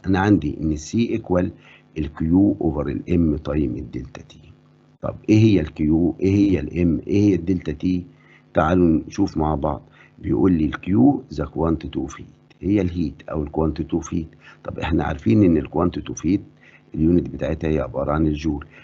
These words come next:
يبقى ال Q اليونت ليها هي الجول، هي ال quantity of heat. ال M the mass، والماس هنا هناخدها باليونت بالكيلوجرام،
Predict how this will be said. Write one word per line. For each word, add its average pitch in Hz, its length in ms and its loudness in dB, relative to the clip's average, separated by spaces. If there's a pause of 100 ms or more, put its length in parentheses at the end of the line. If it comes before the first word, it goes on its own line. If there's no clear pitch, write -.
(180)
يبقى - 340 -8
ال 71 80 -8
Q - 140 -6 (340)
اليونت 71 460 2
ليها 82 360 2
هي 76 200 0
الجول، 76 400 -4 (180)
هي 64 80 -6
ال 62 60 -8
quantity 69 460 -4
of - 100 -10
heat. - 340 -20 (400)
ال 78 120 2 (180)
M 147 120 6 (440)
the 82 160 0
mass، - 440 -2 (280)
والماس 85 400 0
هنا 98 140 2
هناخدها 90 340 0
باليونت 82 400 0
بالكيلوجرام، 73 800 -8